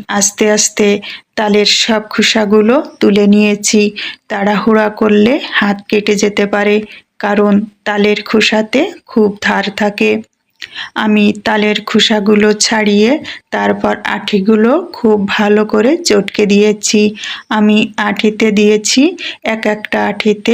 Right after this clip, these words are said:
হাফ কাপ পরিমাণ জল দিয়ে খুব ভালো করে চটকে দিয়েছি। এতে গুলা বের করতে খুব সহজ হবে।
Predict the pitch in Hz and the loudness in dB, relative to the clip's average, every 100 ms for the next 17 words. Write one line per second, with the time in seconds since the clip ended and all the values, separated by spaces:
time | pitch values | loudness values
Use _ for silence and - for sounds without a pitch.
0 | 285 - 214 202 202 - 214 214 - 214 | 2 0 0 -2 -4 -4 -4 -4 -2 0
1 | 208 208 214 202 214 208 202 196 214 302 | 2 2 4 2 2 0 2 2 2 2
2 | - - 226 202 - 202 214 220 220 262 | -2 -2 -2 -2 -2 0 0 0 0 0
3 | 349 339 208 - 214 208 208 214 214 - | 0 0 0 0 0 2 2 2 0 0
4 | 208 214 - - - - 214 214 233 262 | 0 -2 -8 -12 -16 -4 -2 -2 0 0
5 | - 202 208 208 202 196 208 214 220 214 | 2 2 4 4 2 0 0 0 -2 -2
6 | - 302 370 - - 214 214 - 208 202 | -2 -2 -2 -6 -2 0 0 -2 0 2
7 | 208 220 208 202 | 2 2 0 2